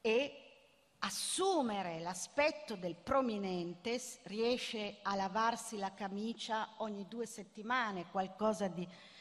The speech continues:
secondo Primo Levi, di inaudito, riesce a radersi, eccetera. Assume l'aspetto del prominente nel gioco del potere, diventa un prominente.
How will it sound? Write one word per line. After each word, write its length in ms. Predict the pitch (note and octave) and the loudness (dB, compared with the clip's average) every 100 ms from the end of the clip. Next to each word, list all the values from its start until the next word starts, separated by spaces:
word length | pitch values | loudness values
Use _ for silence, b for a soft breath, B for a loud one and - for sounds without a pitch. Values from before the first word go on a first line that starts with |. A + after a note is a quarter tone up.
| B | B
secondo 460 | - G#3+ A3 G#3+ | -12 -4 -2 -2
Primo 300 | G#3+ G3+ G3 | -6 -6 -4
Levi, 280 | F#3+ G#3+ G3 | -2 -2 -4
di 100 | E3 | -4
inaudito, 1000 | F3+ F3 E3+ E3 B3 A3 - F#3+ G#3+ - - | -4 -2 -4 0 0 0 -2 -2 -2 -8 -4
riesce 420 | A3+ A#3 A3 A#3 | 2 4 4 2
a 80 | G#3+ | 4
radersi, 760 | A#3 B3 G3 F#3 F#3 - G3 - | 4 2 2 -2 -4 -8 -8 -6
eccetera. 680 | F#3 - E3 C#3+ E3 E3 F#3 B B B B | -4 -2 -4 -4 -8 -8 -10 B B B B
Assume 680 | A3+ A#3+ - - F#4 G4 C#4+ | 0 0 0 2 4 6 4
l'aspetto 600 | A3 G#3 - C4+ C#4 B3 | 2 0 2 2 2 -2
del 180 | F#3+ F3 | -4 -6
prominente 760 | - F#3 D#3+ E3 G3 A#3+ B3+ C#4+ | -4 -6 -4 -2 -2 -2 -2 -2
nel 200 | A#3 F3+ | -2 -2
gioco 360 | G3+ G#3+ G#3+ | 0 0 0
del 160 | F3 E3 | -6 -6
potere, 640 | - A#3+ - D3 C#3 F3 - | -8 -10 -8 -8 -8 -10 -10
diventa 1120 | F3 G#3+ A#3+ G3+ F#3+ F3+ F3+ G#3+ A3 - - | -4 2 2 4 2 0 -4 -6 -6 -8 -4
un 280 | G3+ F3 F#3 - - | 0 2 0 -6 -10
prominente. 840 | - A#3+ A#3+ A#3+ D3 - - - | 0 4 4 4 0 -4 -10 -12